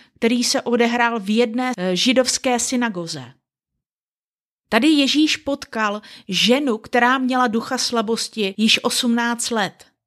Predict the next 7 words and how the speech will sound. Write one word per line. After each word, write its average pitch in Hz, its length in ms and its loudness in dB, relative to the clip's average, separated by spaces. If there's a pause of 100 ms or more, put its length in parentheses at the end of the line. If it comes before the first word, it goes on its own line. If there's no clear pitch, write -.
(720)
A - 80 -6
tento 311 440 0
duch 294 280 2
způsobil, 190 1000 -2
že 196 200 2
byla 277 300 2
sehnutá 214 840 -2